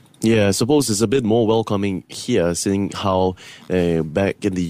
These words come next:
U S as well as Europe, they've been making big strides in crypto regulation and the clampdown as well. Ryan, let's bring you in to this conversation.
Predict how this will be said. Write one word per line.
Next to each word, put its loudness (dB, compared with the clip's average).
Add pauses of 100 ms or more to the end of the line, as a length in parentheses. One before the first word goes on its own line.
U 4
S 0
as -4
well 2
as -4
Europe, 0 (300)
they've -4
been 2
making -2
big 0
strides 0
in 0
crypto -2
regulation -2 (240)
and 2
the 0
clampdown 0
as -2
well. -2
Ryan, 0
let's -2
bring 0
you 2
in -2
to 0
this 0
conversation. -2